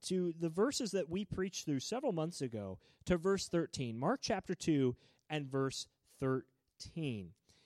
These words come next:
And this is what it says. "He," that is Jesus, "went out again beside the sea, and all the crowd was coming to him,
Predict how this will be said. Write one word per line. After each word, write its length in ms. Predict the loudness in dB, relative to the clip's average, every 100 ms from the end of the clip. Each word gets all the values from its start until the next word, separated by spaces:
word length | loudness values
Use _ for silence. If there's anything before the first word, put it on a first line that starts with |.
| _ _ -20 _
And 200 | -4 -2
this 180 | 0 0
is 140 | 0
what 180 | 4 4
it 100 | 6
says. 600 | 2 4 4 2 -6 -10 _ _ _ -20 -20 _ -4
"He," 380 | 0 4 4
that 200 | 4 4
is 220 | 4 0 -4
Jesus, 760 | -4 -2 2 4 4 0 -6 _ -4
"went 300 | 2 2 2
out 220 | 2 2
again 340 | 4 4 4
beside 480 | 2 0 2 2 4
the 100 | 2
sea, 460 | 0 2 2 0 -4 _ _ -2
and 180 | -2 2
all 360 | 4 8 8 6
the 120 | 4
crowd 480 | 2 2 6 6 4
was 160 | 0
coming 420 | -2 -2 0 0 0
to 300 | 2 4 4
him, 400 | 2 -4 -4